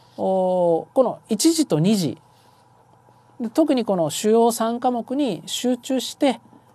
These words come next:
えー、やることで一次と二次ね、両方一緒に高めていけると。ここがこの、えー、プレミアム一点五年合格コースの肝になります。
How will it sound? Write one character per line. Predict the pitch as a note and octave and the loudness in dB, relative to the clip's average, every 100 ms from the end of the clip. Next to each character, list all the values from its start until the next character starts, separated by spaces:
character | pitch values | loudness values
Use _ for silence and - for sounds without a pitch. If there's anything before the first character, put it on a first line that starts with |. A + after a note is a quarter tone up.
| _ | _
え | G3+ | -2
ー、 | F3+ | 2
や | G3+ | 2
る | |
こ | G#3 A#3 | 2 -2
と | A3+ | 0
で | G#3 | -2
一 | F3+ G#3+ | -2 -4
次 | F#3+ | -2
と | E3+ | -2
二 | F#3+ | -2
次 | F3 | -2
ね、 | C#3 D3+ | -6 -6
両 | F#3 A#3+ C4+ | 0 2 4
方 | C#4+ A#3+ | 4 2
一 | A#3+ | 2
緒 | - E4 | 0 0
に | D#4 | 0
高 | A3+ A#3+ | 0 2
め | B3+ | 2
て | G3 | 0
い | C3+ | -2
け | - C#3+ | -2 -4
る | |
と。 | B2+ - _ _ - - - | -6 -14 _ _ -20 -20 -8
こ | C#4+ C#4+ | -4 0
こ | E4 | 2
が | E4 F4 E4 | 8 10 10
こ | A#3 G#3+ | 8 4
の、 | G#3 G3+ G3 - _ - _ _ - | 6 6 4 -6 _ -20 _ _ -2
え | D#3+ D#3 D3 D3 C#3+ C3+ | 0 2 2 0 -2 -4
ー、 | B2+ | 0
プ | F#3 | 2
レ | F3+ | 4
ミ | E3+ | 2
ア | |
ム | D#3+ D#3+ | 0 -2
一 | |
点 | E3 D3+ C3+ | -2 -4 0
五 | D3+ | 2
年 | D#3 D3 C#3 - _ _ | 4 4 -2 -12 _ _
合 | - E3+ | 0 2
格 | E3+ D#3 | 4 2
コ | F#3 | 0
ー | D3+ | 0
ス | C4+ | 2
の | D4+ | 0
肝 | - G3 G#3 | 2 4 4
に | G3 | 4
な | C#3 | 2
り | A#2+ | -4
ま | A2 | -8
す。 | - - | -14 -20